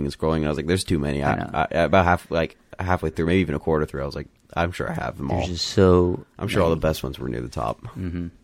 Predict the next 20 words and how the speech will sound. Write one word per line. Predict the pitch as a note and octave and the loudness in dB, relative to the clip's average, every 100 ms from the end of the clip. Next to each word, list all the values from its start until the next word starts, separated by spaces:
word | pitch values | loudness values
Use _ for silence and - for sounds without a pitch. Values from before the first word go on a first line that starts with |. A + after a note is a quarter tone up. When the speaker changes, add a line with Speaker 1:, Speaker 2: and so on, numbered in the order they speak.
| _ _ _ _ _ - | _ _ _ _ _ -4
Speaker 2:
But | F#2 F2+ | 0 2
yeah, | F#2+ F2+ | 2 0
we | F2+ F#2+ | 2 0
definitely, | F2+ G#2 G#2+ A#2 A2 G#2+ G#2+ G2 | 2 2 2 0 0 0 -2 -6
like | F#2+ F#2+ | -6 -4
you | G2+ | -2
mentioned, | G2 F2+ - | -2 -4 -8
Spence, | - F#2 - | -4 -2 0
we | F#2 | 0
had | F#2+ F#2 | 0 -2
some | - F#2 F#2 F2 - _ _ _ | 0 0 0 -4 -8 _ _ _
box | - F#2+ G2 - | 2 4 4 0
office | G2 G2 F#2 | -2 -2 -4
<laughs> | |
flops. | - - - - - | 0 0 0 -4 -4
Speaker 1:
Big | C2+ D#2 D#2 | 0 2 0
flops. | - C2+ A1+ A1 - - | -4 -4 -4 -4 -10 -4
Playmobil | - G2+ A2 G#2+ G2+ G2+ | 4 6 8 8 8 6
the | F2 | 6
movie | F2 G2 F#2 E2+ F#2+ | 4 4 4 4 2